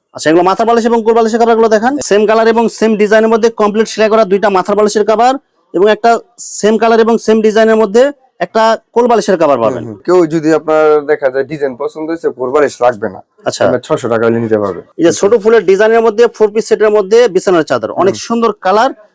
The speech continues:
Speaker 1: অনেক সুন্দর ডিজাইন হবে। যেটা বিছানায় বিছানায় রাখলে মনে হবে ফুল সিটায় রাখছেন এরকম মনে হবে।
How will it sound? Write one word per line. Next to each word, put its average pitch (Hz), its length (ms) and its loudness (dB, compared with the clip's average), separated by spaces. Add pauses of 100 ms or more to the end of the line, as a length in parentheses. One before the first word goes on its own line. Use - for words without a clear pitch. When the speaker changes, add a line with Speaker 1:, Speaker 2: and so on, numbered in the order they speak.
(140)
Speaker 1:
অনেক 214 160 0
সুন্দর 226 380 0
ডিজাইন 170 300 2
হবে। 214 200 2
যেটা 208 220 0
বিছানায় 226 400 0
বিছানায় 226 320 0
রাখলে 226 120 0
মনে 226 200 0
হবে 233 200 4
ফুল 226 180 -2
সিটায় 214 300 0
রাখছেন 214 260 0
এরকম 208 280 2
মনে 196 140 2
হবে। 185 240 2